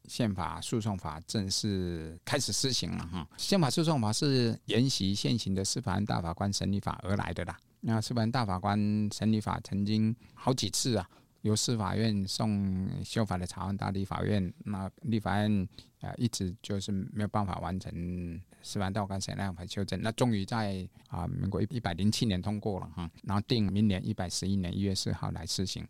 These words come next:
那根据这个新的宪法诉讼法，我个人认为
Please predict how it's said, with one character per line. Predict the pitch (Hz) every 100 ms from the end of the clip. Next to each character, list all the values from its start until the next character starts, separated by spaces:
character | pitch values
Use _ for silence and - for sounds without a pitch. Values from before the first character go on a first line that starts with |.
| - -
那 | 113
根 | 151
据 | 160 170
这 | 147
个 | 147
新 | 135 - 165
的 | 170 135 - _ -
宪 | - 143
法 | 107
诉 | 104 139
讼 | 135 117
法， | 104 82 85 92 - -
我 | 113
个 | 214 185
人 | 127
认 | 143 160
为 | 113